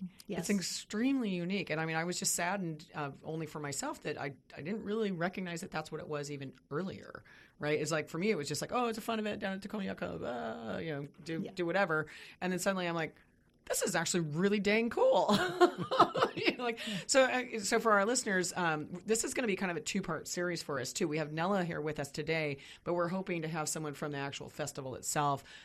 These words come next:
Speaker 2: coming and talking about each of the events that they'll have coming up, because it's, it's a multi-month program
Speaker 1: Yes.
Speaker 2: for all of it,
Speaker 1: Yes.
Speaker 2: right?
Speaker 1: Yes, you had asked me about the parade. Um,
Speaker 2: Mm-hmm.
Speaker 1: there are the, these other events leading up to the parade, and then
Speaker 2: Mm-hmm.
Speaker 1: the, the parade itself for the four cities is on Saturday, April fourth.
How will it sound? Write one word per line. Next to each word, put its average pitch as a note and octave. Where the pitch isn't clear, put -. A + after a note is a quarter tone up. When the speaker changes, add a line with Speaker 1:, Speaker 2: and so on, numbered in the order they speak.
Speaker 2:
coming E3
and C#3+
talking C#3+
about B2+
each D3+
of C3+
the B2
events C3+
that C3+
they'll B2+
have A#2+
coming C3
up, B2
because C3+
it's, -
it's -
a F3+
multi-month F3+
program -
Speaker 1:
Yes. -
Speaker 2:
for D3+
all D#2
of D#2
it, -
Speaker 1:
Yes. -
Speaker 2:
right? D3
Speaker 1:
Yes, E3+
you A#3+
had B3
asked F#3+
me G#3
about F3+
the E3+
parade. F3+
Um, F#3
Speaker 2:
Mm-hmm. F#3+
Speaker 1:
there G#3
are F#3
the, G3+
these G3+
other G3
events F#3
leading G3
up A3+
to G#3
the -
parade, C#3
and G#3
then G#3+
Speaker 2:
Mm-hmm. G#3+
Speaker 1:
the, G#3
the -
parade A3+
itself F#3+
for -
the F3+
four G3+
cities F#3+
is F#3+
on G3+
Saturday, F3
April E3
fourth. -